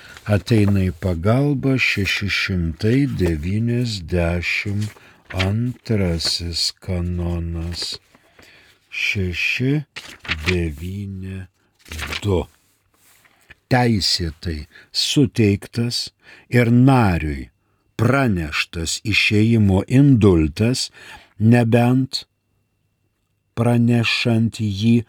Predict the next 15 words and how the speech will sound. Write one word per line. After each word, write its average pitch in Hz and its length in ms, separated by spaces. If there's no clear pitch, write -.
atmestų 117 1080
pats. - 460
Pačia 147 360
teise 139 560
suteikia 110 640
dispensą 104 840
nuo 98 280
įžadų 101 720
ir 107 260
visų 92 600
iš - 280
profesijos 107 1120
kilusių 92 880
pareigų. 85 1500
Dar 120 480